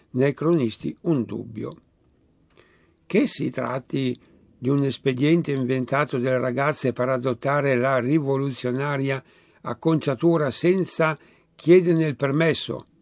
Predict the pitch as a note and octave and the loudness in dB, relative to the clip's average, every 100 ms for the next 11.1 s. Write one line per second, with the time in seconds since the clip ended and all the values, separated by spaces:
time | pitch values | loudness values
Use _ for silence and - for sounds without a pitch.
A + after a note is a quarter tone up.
0 | _ - A2 A2 A2 G2+ - C3 C#3 A#2+ | _ -10 -6 -4 -4 -6 -6 -4 -4 -6
1 | A#2 A2+ A#2+ A#2 A#2 A#2+ B2 C#3 C3+ B2 | -6 -4 -4 -4 -4 -2 0 2 0 -4
2 | - - _ - A#2 A2+ C#3+ D#3 C#3 C3+ | -12 -20 _ -4 -2 0 2 4 2 -2
3 | C3 - B2+ C3 A#2 D3+ E3+ F#3+ G3 E3+ | -2 -4 -4 -4 -2 0 0 0 -2 -2
4 | _ _ _ _ _ _ _ _ _ _ | _ _ _ _ _ _ _ _ _ _
5 | - D3+ D3+ F3+ D#3 B2 B2+ C3 - B2+ | -8 -4 -2 -2 -2 -2 0 -2 -4 -4
6 | A#2 A2+ A2+ - - _ _ _ _ _ | -2 -2 -6 -10 -12 _ _ _ _ _
7 | _ _ _ _ _ _ _ _ _ _ | _ _ _ _ _ _ _ _ _ _
8 | _ - G3+ G#3 G#3 A3 F3+ F3 F3 F#3 | _ 2 4 6 8 6 6 6 6 6
9 | F#3+ E3+ C#3 F3+ A#3+ - G#3+ G#3 C#3+ C3+ | 2 0 4 4 4 2 -2 -2 -2 -2
10 | B2+ D#3 - - E3 - A#2+ G#2 G2+ A#2+ | -2 -2 -6 -6 -6 -4 -4 -6 -6 -8